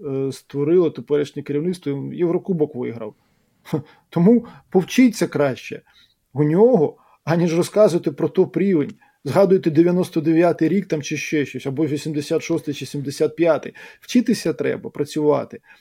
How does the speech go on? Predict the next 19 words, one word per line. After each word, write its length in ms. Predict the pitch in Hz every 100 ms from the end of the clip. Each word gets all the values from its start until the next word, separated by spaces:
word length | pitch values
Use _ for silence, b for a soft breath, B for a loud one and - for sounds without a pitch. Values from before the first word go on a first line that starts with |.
| b
І 60 | 175
тому 300 | 196 226 226
зараз 360 | 185 262 311
перехід 400 | - 180 - 202
до 100 | 165
Вільяреалу — 400 | 170 160 170 226
це 140 | - 139
дуже 220 | 196 202
хороший 420 | 196 151 139 139
перехід 360 | - 139 135 131
до 220 | 123 131
сильного 380 | - 175 170 165
чемпіонату, 600 | - 156 143 139 135 131
до 100 | 135
хорошого 460 | 156 175 - 165
тренера, 400 | 156 139 131 127
з 40 | 131
хорошими 440 | 139 165 165 170
партнерами. 600 | - 147 139 139 131 135